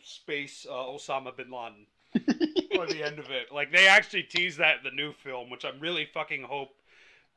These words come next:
Speaker 1: with that second film that they're gonna do, they really get into how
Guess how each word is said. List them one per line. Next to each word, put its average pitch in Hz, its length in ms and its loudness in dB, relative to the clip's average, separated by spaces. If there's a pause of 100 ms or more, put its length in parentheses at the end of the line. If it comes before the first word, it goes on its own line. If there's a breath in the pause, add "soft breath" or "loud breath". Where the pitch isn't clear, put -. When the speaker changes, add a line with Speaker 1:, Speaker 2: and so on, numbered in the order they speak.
(120)
Speaker 1:
with 147 280 -8
that 143 280 2
second 147 380 -2
film 131 180 -2
that 131 100 -10
they're 131 140 -4
gonna 127 240 -6
do, 123 180 -8
they 131 140 -4
really 127 300 -6
get 127 180 -4
into 127 240 -8
how 120 460 0